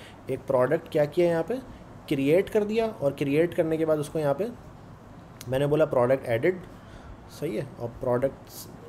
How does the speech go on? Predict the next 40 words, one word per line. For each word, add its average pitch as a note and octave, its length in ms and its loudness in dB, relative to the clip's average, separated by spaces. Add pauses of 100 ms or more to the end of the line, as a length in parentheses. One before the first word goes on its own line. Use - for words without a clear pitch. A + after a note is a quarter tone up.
(160)
added C3 320 -2
करके C#3 260 0
मैंने C3+ 200 0
भिजवा A2+ 300 0
दिया A#2+ 180 -2
कि B2+ 80 -6
हाँ A#2+ 160 -2
भाई A#2+ 120 0
product A2 380 -2
add G2+ 200 -4
हो G2+ 40 -6
चुकी G2 280 -12
है। G#2+ 100 -12 (480)
अच्छा, A#2+ 220 -8
तो C#3+ 160 -4
ये D3+ 200 4
तो G#3+ 100 2
हो F#3 140 4
गया G3+ 160 4
product E3 500 4
add। A#2+ 300 -2 (460)
अब E3+ 140 0
मुझे G#3 160 2
क्या A3 140 4
करना G3+ 240 4
है? G#3 60 4
मुझे G3 180 0 (100)
तीन G#3+ 240 0
चीज़ें G3 280 0
और D#3 200 4
करनी A2 300 -2
है, G#2+ 80 -4 (640)
सही G3 220 -2
है। G3+ 80 2
product D#3+ 440 4
को G3 100 2
modify C#3 500 4
करना F#3 220 4
है F#3 80 6
मैंने, F#3 180 2